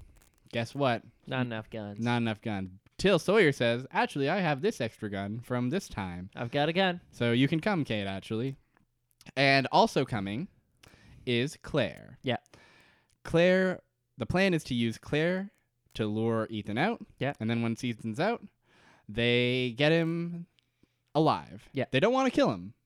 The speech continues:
Speaker 2: They do not wanna kill him.
Speaker 1: But
Speaker 2: Guns are a last resort.
Speaker 1: Exactly. Um, so they, uh, and all the while, Charlie's protesting to this.
Speaker 2: Yeah.
Speaker 1: Um,
Speaker 2: He's
Speaker 1: but
Speaker 2: like, "Don't use Claire as bait."
Speaker 1: "Don't use Claire as bait. That's so bad for Claire. What if Claire gets hurt?" And Claire says,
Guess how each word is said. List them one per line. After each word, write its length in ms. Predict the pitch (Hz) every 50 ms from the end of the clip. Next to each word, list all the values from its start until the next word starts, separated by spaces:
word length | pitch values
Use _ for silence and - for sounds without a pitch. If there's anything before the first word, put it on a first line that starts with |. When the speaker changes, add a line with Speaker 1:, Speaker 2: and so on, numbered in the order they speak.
| _
Speaker 2:
They 120 | - 131 123
do 180 | 117 135 139
not 240 | 139 143 143 147 -
wanna 180 | 143 147 151 151
kill 220 | - 165 143 127
him. 100 | 113 110
Speaker 1:
But 120 | 113 147
Speaker 2:
Guns 200 | 147 151 170 165
are 100 | 180 170
a 40 | 156
last 300 | 147 147 147 160 - -
resort. 420 | - 160 143 135 110 104 - - -
Speaker 1:
Exactly. 680 | - 104 127 120 120 135 131 117 - - 76 73 85 101 _ _ _ _ - - - - - - _ -
Um, 420 | 120 120 123 123 120 120 120 117 117
so 380 | - - 196 160 107 80 78 - - _ _ _ _ _ _ _ _ _ _ _ _
they, 500 | - 123 131 131 131 131 131 131 127 127 - - - -
uh, 320 | - 113 113 113 110 110 - - -
and 160 | 131 127 131
all 160 | 127 160 185
the 80 | 185 180
while, 260 | 165 151 131 117 117
Charlie's 360 | 117 - 139 131 123 123 -
protesting 640 | - - - 147 139 - - - - - - 98 95
to 80 | - 95
this. 320 | 87 85 92 - - -
Speaker 2:
Yeah. 180 | - 135 120 - - - - - 117 -
Speaker 1:
Um, 460 | 117 113 117 117 113 110 110 110 110 110
Speaker 2:
He's 60 | 104
Speaker 1:
but 180 | 107 123 117 117
Speaker 2:
like, 200 | 120 120 - -
"Don't 240 | 185 196 214 208 190
use 200 | 190 190 175 -
Claire 320 | - - 196 196 185 185
as 120 | 190 175 -
bait." 300 | - 180 180 180 160 -
Speaker 1:
"Don't 160 | - 156 185
use 120 | 214 208
Claire 200 | - - 214 202
as 100 | 185 156
bait. 200 | 131 127 147 160 160
That's 160 | 175 175 -
so 140 | - 190 185
bad 280 | 165 170 165 180 190 -
for 100 | - 165
Claire. 360 | - - 196 208 196 147 120
What 120 | 113 131 147
if 100 | 151 -
Claire 180 | - 180 170 160
gets 140 | 160 151 -
hurt?" 160 | 185 175 131
And 120 | 117 117 113
Claire 200 | - 139 131 123
says, 300 | - 131 123 120 120